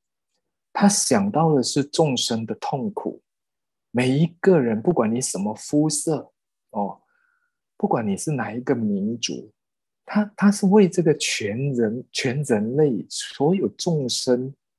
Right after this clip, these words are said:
跟他有关系没有关系，他都在那边尽责。哇，这个，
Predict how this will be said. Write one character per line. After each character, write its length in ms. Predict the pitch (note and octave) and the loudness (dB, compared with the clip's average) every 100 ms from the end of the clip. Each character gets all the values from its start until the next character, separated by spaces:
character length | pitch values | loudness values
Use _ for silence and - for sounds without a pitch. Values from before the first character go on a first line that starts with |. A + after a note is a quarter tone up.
| _ - | _ -2
跟 160 | D#3+ | 0
他 100 | F3 | 4
有 160 | C#3+ F#2+ | 4 4
关 240 | B2+ A#2+ | 2 -2
系 80 | B2 | -2
没 140 | A#2+ | -2
有 100 | A#2+ | -4
关 240 | G2 G2+ G2+ | -4 -6 -6
系， 220 | A#2+ A#2+ - - - _ | -6 -8 -12 -20 -20 _
他 160 | - E3 | -2 4
都 180 | D#3 D3 | 4 4
在 200 | E3 D3+ | 2 4
那 180 | D#3 | 4
边 220 | C#3+ A#2 A2 | 4 2 2
尽 340 | D3 C3 G2+ | 2 2 0
责。 200 | - - | -4 -10
哇， 500 | - _ - - - | -12 _ -12 -10 -10
这 120 | - | -4
个， 120 | A#2+ | -4